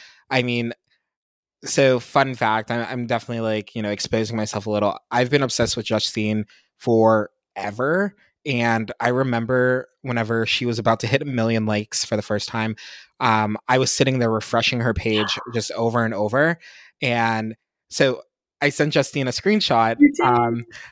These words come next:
Speaker 1: uh, like, when she just hit a million followers, which is even more exciting. Um, but the screenshot was when she hit a million likes, and I remember taking a screenshot and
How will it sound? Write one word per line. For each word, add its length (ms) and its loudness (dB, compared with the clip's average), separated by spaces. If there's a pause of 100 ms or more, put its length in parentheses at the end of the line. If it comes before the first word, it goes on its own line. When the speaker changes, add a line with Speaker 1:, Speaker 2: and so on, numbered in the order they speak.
(520)
Speaker 1:
uh, 220 4 (240)
like, 220 4
when 140 0
she 160 0
just 220 -2
hit 100 2
a 40 0
million 340 -2
followers, 640 2
which 180 -2
is 240 -6
even 220 0
more 160 4
exciting. 540 0 (400)
Um, 320 2
but 300 2
the 80 2
screenshot 600 2
was 160 -2
when 120 -2
she 180 0
hit 240 0
a 60 0
million 360 0
likes, 240 -2
and 80 -2
I 120 -2 (100)
remember 380 -2
taking 280 -8
a 40 -8
screenshot 500 2
and 100 -2